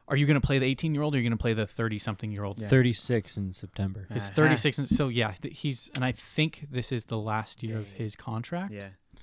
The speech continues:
Speaker 1: I
Speaker 3: It better
Speaker 2: It
Speaker 3: be.
Speaker 2: was extended by one year, I believe.
Speaker 1: I think it was. Well, w-, we can look that up and tweet it out later.
Speaker 2: Well, we, yeah, we said, we s-, yeah. Let's look that up and tweet it out later.
Speaker 1: So
Speaker 2: Um, and then Matt Mahoney, I think he's a viable option. I just, I like what I saw from Hilliard Arce and Hayden Sargis in both of these games.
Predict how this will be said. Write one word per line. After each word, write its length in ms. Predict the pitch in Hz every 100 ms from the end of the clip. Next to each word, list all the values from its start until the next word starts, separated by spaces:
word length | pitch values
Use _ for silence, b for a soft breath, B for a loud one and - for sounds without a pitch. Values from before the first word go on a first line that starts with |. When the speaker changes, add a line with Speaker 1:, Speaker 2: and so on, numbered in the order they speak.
| b
Speaker 1:
I 80 | 160
Speaker 3:
It 140 | 214
better 140 | 196 220
Speaker 2:
It 80 | 127
Speaker 3:
be. 40 |
Speaker 2:
was 120 | 139
extended 400 | 143 - 139 127
by 100 | 113
one 180 | 104 104
year, 180 | 104 98
I 20 |
believe. 260 | - 95 95
Speaker 1:
I 80 | 127
think 220 | - 127
it 80 | 120
was. 400 | 113 110 104 104
Well, 280 | 117 - -
w-, 200 | 127 - -
we 160 | 120
can 160 | 113 117
look 100 | 110
that 120 | 110
up 120 | 107 110
and 80 |
tweet 180 | 104 117
it 80 | 107
out 120 | 107
later. 120 | 113 131
Speaker 2:
Well, 80 |
we, 80 | 131
yeah, 160 | 131 131
we 120 | 120
said, 300 | 117 131 123 -
we 100 | 120
s-, 140 | 113 - - - -
yeah. 120 | 113 - _ _ _
Let's 180 | 135 - -
look 120 | 113
that 100 | 104
up 80 | 98
and 80 | 101
tweet 160 | - -
it 40 |
out 40 | _
later. 140 | - b b b b b
Speaker 1:
So 220 | - 160
Speaker 2:
Um, 280 | 123 110 101 _ _
and 100 | 147
then 80 | 147
Matt 140 | 151
Mahoney, 420 | 147 135 131 131 131
I 60 |
think 120 | 143 156
he's 100 | 131
a 40 |
viable 280 | 120 117 104
option. 480 | 98 104 - 123 110
I 120 | 107
just, 360 | 104 101 - _ _ _ _ _
I 80 | 117
like 400 | 110 110 104 - _ _ _
what 140 | - 104
I 60 |
saw 200 | - 101
from 240 | 98 107 101
Hilliard 260 | 104 98 98
Arce 200 | 101 -
and 120 | 104
Hayden 160 | 101 95
Sargis 420 | 95 95 101 -
in 60 |
both 140 | 104 101
of 80 | 104
these 180 | 101
games. 400 | - 104 101 -